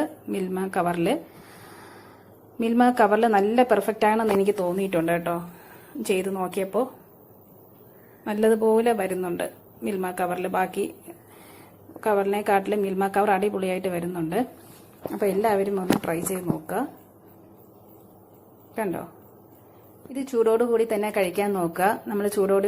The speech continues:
കൂടി കഴിക്കുമ്പോഴത്തേക്കും പൊറോട്ട കഴിക്കുന്ന ഒരു ഫീലാണ് നമുക്ക് കിട്ടുന്നത്. അപ്പോൾ എല്ലാവരും മസ്റ്റ് ട്രൈ ചെയ്യുക. ഒരു അഞ്ച് മിനിറ്റ് മതിയാവും ഈ നൂൽ പൊറോട്ട നമുക്ക് ഉണ്ടാക്കിയെടുക്കാനായിട്ട്. ജസ്റ്റ് ഒന്ന് ചൂടായി വരുമ്പം അതിൻ്റെ മുകളിൽ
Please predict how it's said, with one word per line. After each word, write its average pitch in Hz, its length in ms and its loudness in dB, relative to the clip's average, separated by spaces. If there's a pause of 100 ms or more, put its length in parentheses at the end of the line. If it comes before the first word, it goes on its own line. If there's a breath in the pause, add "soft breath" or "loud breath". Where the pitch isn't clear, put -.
കൂടി 202 220 0
കഴിക്കുമ്പോഴത്തേക്കും 196 800 0
പൊറോട്ട 190 320 4 (160)
കഴിക്കുന്ന 190 420 -2
ഒരു 202 160 0
ഫീലാണ് 175 520 -2
നമുക്ക് 190 280 -2
കിട്ടുന്നത്. 190 420 -2 (500)
അപ്പോൾ 240 140 -6 (100)
എല്ലാവരും 226 480 2
മസ്റ്റ് 202 240 -4
ട്രൈ 208 140 2 (120)
ചെയ്യുക. 202 360 2 (560 loud breath)
ഒരു 285 160 4
അഞ്ച് 277 380 6
മിനിറ്റ് 233 300 4
മതിയാവും 208 440 6 (140)
ഈ - 20 4 (160)
നൂൽ 220 220 -2
പൊറോട്ട 202 240 4 (100)
നമുക്ക് 196 220 2 (180)
ഉണ്ടാക്കിയെടുക്കാനായിട്ട്. 190 880 0 (460)
ജസ്റ്റ് 262 240 -6
ഒന്ന് 247 200 -4
ചൂടായി 214 360 0
വരുമ്പം 196 300 -4 (140)
അതിൻ്റെ 233 340 -2 (260)
മുകളിൽ 202 240 -4